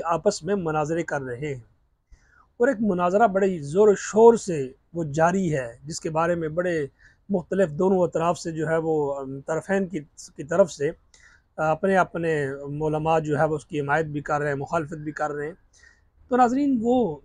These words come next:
मनाजरे का जब मैंने मौजू देखा तो मुझे बड़ी तकलीफ़ हुई। वो तकलीफ़ जो थी उसका इजहार मैंने चाहा कि मैं करूँ। मुनाजरा जो है वो किस बात पर हो रहा है, वो सैयदा तैयबा ताहिरा, सैयदा फ़ातिमा ज़हरा सलामुल्लाह अलैहा,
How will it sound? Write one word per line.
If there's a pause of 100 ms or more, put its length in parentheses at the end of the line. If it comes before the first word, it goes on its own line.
(140)
मनाजरे
का
जब
मैंने
मौजू
देखा
तो
मुझे
बड़ी (120)
तकलीफ़
हुई। (460)
वो
तकलीफ़
जो
थी (100)
उसका
इजहार
मैंने
चाहा
कि
मैं
करूँ। (1160)
मुनाजरा
जो
है
वो
किस
बात
पर
हो
रहा
है,
वो
सैयदा
तैयबा
ताहिरा, (1200)
सैयदा (340)
फ़ातिमा
ज़हरा
सलामुल्लाह
अलैहा,